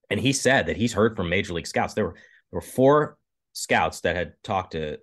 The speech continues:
uh, his travel team coach recently from the Tigers, the Blue Jays, the Rangers, and the Braves. And, and the message that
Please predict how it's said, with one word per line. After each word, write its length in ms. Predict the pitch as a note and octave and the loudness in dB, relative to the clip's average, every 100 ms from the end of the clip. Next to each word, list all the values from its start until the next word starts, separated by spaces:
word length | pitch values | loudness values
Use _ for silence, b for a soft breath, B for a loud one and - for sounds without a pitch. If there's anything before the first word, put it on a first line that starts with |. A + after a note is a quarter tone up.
| - | -12
uh, 340 | D#2 C#2 C#2 C#2 - _ _ | -6 -2 -2 -4 -12 _ _
his 140 | - - | -6 -2
travel 260 | G2+ F#2 | 0 0
team 200 | D#2+ D2+ | -2 -6
coach 240 | C#2+ D2 - | -4 -4 -4
recently 280 | C#2+ C#2 B1+ | -8 -8 -10
from 160 | D2 | -10
the 80 | C2 | -10
Tigers, 460 | - F2 E2+ F2 - | -4 -2 0 -2 -2
the 80 | |
Blue 180 | D2+ E2+ | -6 -4
Jays, 280 | D#2+ E2 D#2 | -2 -2 -4
the 60 | C2+ | -6
Rangers, 400 | C#2+ E2+ D#2+ D#2 | -4 -4 -4 -6
and 80 | |
the 40 | D2 | -4
Braves. 420 | F#2+ A#2 E2+ D#2 | 2 2 2 -2
And, 180 | D#2 - | -8 -6
and 160 | D#2+ D#2+ | -6 -2
the 40 | |
message 480 | F2 C#3+ - E2+ - | 2 2 0 -4 -4
that 200 | D2 - | -6 -6